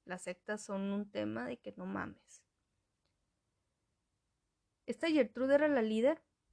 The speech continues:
Ella alentó todo, ella empezó todo. Pero, güey, los que le siguieron el pedo son igual de malos, o sea. Desgraciadamente uno pensaría, bueno, fueron sus hijos también.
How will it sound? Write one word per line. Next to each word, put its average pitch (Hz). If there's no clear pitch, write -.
Ella 220
alentó 208
todo, 233
ella 214
empezó 202
todo. 202
Pero, 208
güey, 214
los 214
que -
le 196
siguieron 202
el 240
pedo 165
son 190
igual 185
de 185
malos, 202
o 196
sea. 196
Desgraciadamente 240
uno 269
pensaría, 220
bueno, 233
fueron 214
sus 233
hijos 262
también. 190